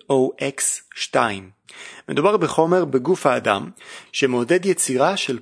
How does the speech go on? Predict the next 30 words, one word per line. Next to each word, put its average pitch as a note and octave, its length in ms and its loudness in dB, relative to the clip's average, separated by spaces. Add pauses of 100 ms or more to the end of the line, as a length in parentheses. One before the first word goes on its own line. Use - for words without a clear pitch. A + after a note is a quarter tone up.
פרוסטגלנדינים B2+ 1120 0 (180)
שמגבירים B2+ 600 0
דלקתיות. B2 640 0 (640)
תרופות F#3+ 380 0
אנטי-דלקתיות B2+ 1000 0 (120)
משתמשות D#3 460 -2
במנגנון D3+ 580 0
דיכוי E3 500 0 (120)
סי - 260 0
או A2+ 180 2
אקס - 140 -6
שתיים, G2+ 380 -2 (380)
אבל A2+ 180 2
עד F3+ 140 4
היום F#3+ 420 4
לא C#3 300 2
נמצא D3+ 480 2
אפקט - 440 -4
דיכוי C#3 460 -2
של C3 180 0
החומר C#3 580 0
בבננות. A#2 680 -2 (220)
החוקרים E3 460 -2
הופתעו C#3+ 380 2
לגלות G3 440 2
שברוכבים B2 640 0
שאכלו D3 380 2
בננה C#3 400 2
במהלך A#2+ 460 0
הפעילות D#3+ 500 0